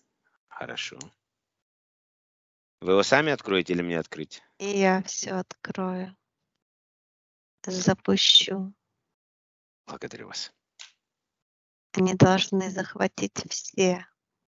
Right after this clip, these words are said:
Speaker 2: органы, связанные с деторождением, наполнить их жизнью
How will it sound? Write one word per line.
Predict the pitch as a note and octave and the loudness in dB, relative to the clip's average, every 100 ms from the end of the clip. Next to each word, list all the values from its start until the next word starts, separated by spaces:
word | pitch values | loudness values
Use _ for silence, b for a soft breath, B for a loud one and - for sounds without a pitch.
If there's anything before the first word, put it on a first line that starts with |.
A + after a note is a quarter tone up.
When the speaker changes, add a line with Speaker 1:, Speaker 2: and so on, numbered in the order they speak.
| _ _ _ _ _ _ - | _ _ _ _ _ _ 2
Speaker 2:
органы, | G3 F3+ F#3+ F#3+ F3+ F3 F3 E3+ - | 6 8 6 2 2 0 -6 -12 -12
связанные | - G3 F3+ F3 F3+ F3+ F3+ F3+ F3+ | -4 6 8 8 4 -2 -4 -6 -10
с | - | -8
деторождением, | F#3 F#3 - F#3+ G3 G3 - - F3 F3+ E3+ E3+ F3 F3+ F#3 _ _ _ _ _ _ _ _ _ _ _ _ _ _ _ | -4 -2 0 0 0 -2 -4 -4 -4 -2 -4 -6 -8 -8 -10 _ _ _ _ _ _ _ _ _ _ _ _ _ _ _
наполнить | F#3+ F#3+ G3 - F#3+ F#3 F3 F#3 - | 6 6 6 8 8 8 2 -2 -4
их | F#3 - | -4 -4
жизнью | - F3+ E3+ F3 - F3 F3+ | -2 -2 -2 -4 -4 -4 -4